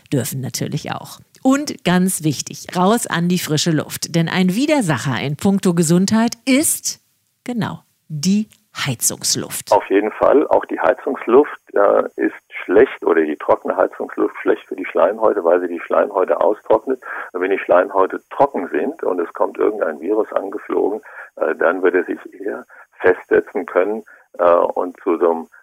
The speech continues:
Speaker 2: äh, Halskratzen führen. Und wenn sich das dann auch superinfiziert, kann da auch eine Bronchitis entstehen. Deswegen die, äh, Heizungsluft anfeuchten. Das kann man zum einen dadurch machen, dass man morgens einmal stoßlüftet, äh, fünf Minuten die Fenster auf und dann wieder schließen.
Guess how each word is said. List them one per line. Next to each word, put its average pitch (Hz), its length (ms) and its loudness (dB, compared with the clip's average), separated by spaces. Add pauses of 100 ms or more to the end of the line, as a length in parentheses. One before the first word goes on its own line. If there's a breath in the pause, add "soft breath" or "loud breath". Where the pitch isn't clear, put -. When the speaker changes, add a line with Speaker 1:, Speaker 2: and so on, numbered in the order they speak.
Speaker 2:
äh, - 40 -6
Halskratzen 87 960 0
führen. 92 380 -2
Und 80 160 -6
wenn 82 140 -2
sich 85 140 -18
das - 180 -2
dann 82 160 -2
auch 69 100 -2
superinfiziert, - 800 -4
kann 78 160 -4
da 73 80 0
auch 76 120 -4
eine 78 100 -2
Bronchitis 101 560 -8
entstehen. 98 480 -4 (420 loud breath)
Deswegen 98 640 2 (380)
die, 82 260 -4
äh, 76 260 4
Heizungsluft 78 920 -4
anfeuchten. 117 680 0 (280 loud breath)
Das 82 200 -2
kann 98 140 0
man 92 140 2
zum - 180 -4
einen 87 260 0
dadurch 85 360 2
machen, 101 240 0
dass 87 160 -2
man 76 180 -2
morgens 73 400 2
einmal 80 300 -2
stoßlüftet, - 880 -2 (380 loud breath)
äh, - 220 0
fünf - 260 -10
Minuten 92 240 -2
die 82 80 -4
Fenster 85 400 0
auf 95 180 2
und 85 60 -2
dann 78 120 -2
wieder 73 260 -2
schließen. 113 520 -10